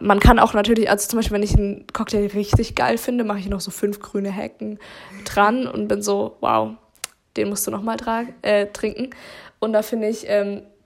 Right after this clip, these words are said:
zum Beispiel liebe ich den Big Ben über alles. Den gibt's in jedem Enchilada. Nee, nicht Enchilada.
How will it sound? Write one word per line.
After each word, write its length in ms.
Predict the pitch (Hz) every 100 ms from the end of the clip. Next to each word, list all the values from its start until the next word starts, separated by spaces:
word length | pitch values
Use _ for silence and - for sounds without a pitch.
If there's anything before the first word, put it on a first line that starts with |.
| _ _ _ _ _ _ _ _ _ _ _ - _
zum 240 | - 226 202
Beispiel 880 | 202 208 233 - - 277 311 339 359 - - - - - _ _ _
liebe 360 | 233 220 233 269
ich 480 | - 285 - - - - _ _ _ _ -
den 180 | 214 208
Big 220 | 214 -
Ben 300 | 220 220 269 - _ _ _ _ _ _ _ -
über 300 | 214 - -
alles. 440 | 208 262 - - _ _ _ _
Den 160 | 220 214
gibt's 260 | 208 208 -
in 160 | 214
jedem 280 | 208 214 233
Enchilada. 1300 | 214 214 - 226 - - _ _ 208 208 214 247 269 - _ _ _ _ -
Nee, 140 | 202
nicht 140 | 208 -
Enchilada. 500 | 202 - 214 208 202